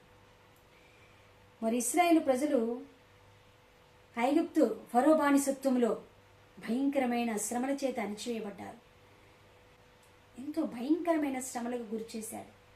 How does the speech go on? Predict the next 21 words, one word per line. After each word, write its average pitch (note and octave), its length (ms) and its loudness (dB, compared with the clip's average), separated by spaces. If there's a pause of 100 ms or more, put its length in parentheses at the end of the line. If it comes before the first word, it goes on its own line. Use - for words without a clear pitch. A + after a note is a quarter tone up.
(560)
అందుచేత C4+ 520 0
ఇశ్రాయేలు D4 500 0
ప్రజలు C4 360 0
అణిచివేయబడి A#3 760 -2 (640)
ఆ G3 60 -6
బానిసత్వం D4 720 0
భరించలేక A3+ 720 -4
దేవునికి A3 500 -6
మొరపెట్టినప్పుడు, G3+ 680 -12 (840)
మరి G3+ 160 0
దేవుడు C4+ 340 4
ఆయన A#3 500 2 (260)
తన G#3 80 -6
భక్తుడైన D4 520 0
మోషేను A#3+ 420 -2
పంపించి G#3 840 -6 (500)
వారిని A3+ 300 4
ఐగుప్తు C#4+ 380 2
నుండి C#4+ 160 6
బయటికి B3 420 0
తీసుకొచ్చాడు. A3 580 -10